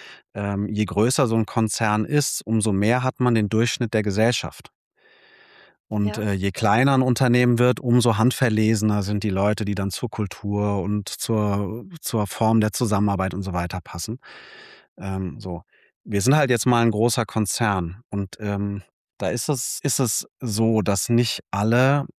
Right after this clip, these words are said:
Speaker 1: das Zeug dazu, äh, von Grund auf mitbringen. Ich würde jetzt noch mal weiterhin sagen, ich glaube, in der Theorie zumindest kann das jeder lernen, ne? Aber,
Speaker 2: Mhm.
Speaker 1: äh, da kommt dann ganz viel Wollen dazu und das ist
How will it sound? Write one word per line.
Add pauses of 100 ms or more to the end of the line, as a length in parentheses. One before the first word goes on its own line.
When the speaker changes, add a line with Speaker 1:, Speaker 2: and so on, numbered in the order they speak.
(340)
Speaker 1:
das
Zeug
dazu,
äh,
von
Grund
auf
mitbringen.
Ich
würde
jetzt
noch
mal
weiterhin
sagen,
ich
glaube,
in
der
Theorie
zumindest
kann
das
jeder
lernen,
ne?
Aber,
Speaker 2:
Mhm. (440)
Speaker 1:
äh,
da
kommt
dann
ganz
viel
Wollen
dazu
und
das
ist